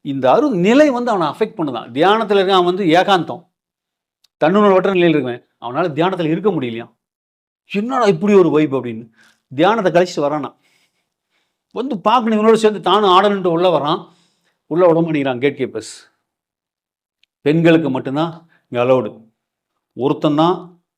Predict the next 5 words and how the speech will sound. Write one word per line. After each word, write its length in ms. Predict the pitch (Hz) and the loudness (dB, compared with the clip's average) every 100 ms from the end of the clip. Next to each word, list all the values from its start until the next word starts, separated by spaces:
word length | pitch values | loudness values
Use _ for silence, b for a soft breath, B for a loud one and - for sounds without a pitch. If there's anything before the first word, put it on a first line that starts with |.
| _ 147 | _ -12
ஆ, 360 | 127 123 117 | -8 -6 -8
வந்து 280 | 123 143 175 | -6 -6 -2
ஆம்பளை. 520 | 135 135 110 - _ _ | -2 0 -2 -4 _ _
ஸ்ரீகிருஷ்ணன் 560 | - 160 147 131 131 123 | -2 0 0 -4 -6 -6
தான். 100 | 120 | -8